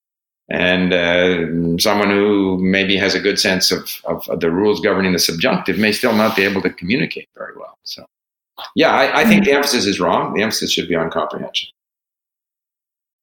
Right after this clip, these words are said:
Speaker 2: Definitely. It's, uh, the more I, I've started thinking about it, the more I've started learning about, y-, learning about learning and the,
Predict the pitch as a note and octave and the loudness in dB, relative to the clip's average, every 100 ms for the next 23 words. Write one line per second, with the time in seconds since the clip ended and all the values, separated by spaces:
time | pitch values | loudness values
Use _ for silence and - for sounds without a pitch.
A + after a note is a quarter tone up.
0 | _ A#3+ A3+ - G#3+ G#3 G3 F#3+ G#3 B3 | _ 0 0 0 -4 -2 -2 -2 0 0
1 | A#3+ - - - - - - - - B3+ | -2 -8 -14 -20 -20 -20 -20 -10 -4 0
2 | A3 B3+ C4+ D4 D4+ C#4 C4+ A#3+ - - | 4 6 8 8 6 6 4 2 0 -2
3 | A3+ - B3 A#3 A#3+ A3+ A#3 C#4+ C4+ C#4+ | -2 0 2 2 -2 -2 -2 0 2 2
4 | D4 A#3 A#3 A#3 A#3+ - A3+ G#3+ G#3 G3+ | 2 2 2 2 0 0 0 2 2 4
5 | G#3 A#3+ B3+ A#3 A3+ A3+ - - - - | 4 4 2 4 2 2 -2 -14 -16 -20
6 | - - A#3 A3+ A#3 A3 B3+ C#4+ A3 G#3+ | -12 -2 0 2 4 4 4 4 2 2
7 | G#3 F#3+ G3 C4+ D4+ A3 | 2 2 2 2 2 0